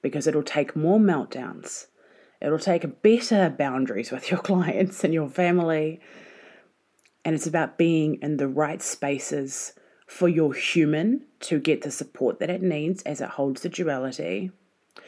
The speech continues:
as well as having the expanding moments, the expanding energies, the expanding places that you are,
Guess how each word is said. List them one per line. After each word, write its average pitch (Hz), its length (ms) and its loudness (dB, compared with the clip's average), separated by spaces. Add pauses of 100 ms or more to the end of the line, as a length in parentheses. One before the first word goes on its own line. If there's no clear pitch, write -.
(400)
as 151 200 0
well 151 420 2
as 135 360 -2
having 165 460 -4
the 160 140 -4
expanding 147 880 -2
moments, 135 640 0
the 107 140 -4
expanding 139 640 -6
energies, 135 540 -2
the - 80 -2
expanding 135 560 -4
places 143 500 -8
that 170 160 -6
you 151 260 -8
are, 180 460 -4